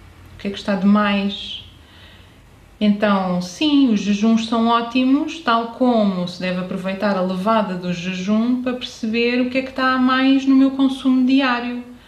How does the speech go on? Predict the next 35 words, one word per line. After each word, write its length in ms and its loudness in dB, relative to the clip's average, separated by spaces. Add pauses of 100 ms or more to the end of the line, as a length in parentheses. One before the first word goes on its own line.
(340)
de 160 -10
tudo 360 0
aquilo 240 0
que 80 -2
nós 140 -2
falamos, 320 0
daqueles 320 -4
ramos 320 -4
todos, 720 -2
mas 120 -4
pronto, 300 -2
em 20 0
específico 540 -4
da 100 0
alimentação. 720 -2 (600)
Um 140 4
repouso 540 0
digestivo 880 -2
é 120 -2
altamente 520 0
recomendado 760 -4
porque 220 -8
o 20 2
nosso 240 -4
organismo 500 -2
também 600 2
se 160 -12
cansa, 460 -8
não 100 0
é? 180 -4
E 120 0
com 340 -6
a 80 -4
idade 420 -2
então, 500 -2